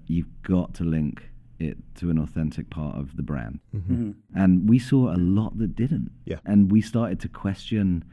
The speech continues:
Speaker 1: where's your role here truly? Like, great idea,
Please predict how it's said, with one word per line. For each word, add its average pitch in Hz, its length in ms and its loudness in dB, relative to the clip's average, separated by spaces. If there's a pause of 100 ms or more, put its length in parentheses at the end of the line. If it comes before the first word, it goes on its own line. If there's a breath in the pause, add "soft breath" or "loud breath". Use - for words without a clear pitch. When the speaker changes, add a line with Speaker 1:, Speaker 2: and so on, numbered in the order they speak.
(480 soft breath)
Speaker 1:
where's 117 340 2
your 135 160 6
role 104 380 4
here 82 460 0 (180)
truly? 90 400 6
Like, 90 200 4 (460 loud breath)
great 123 300 6
idea, 90 540 2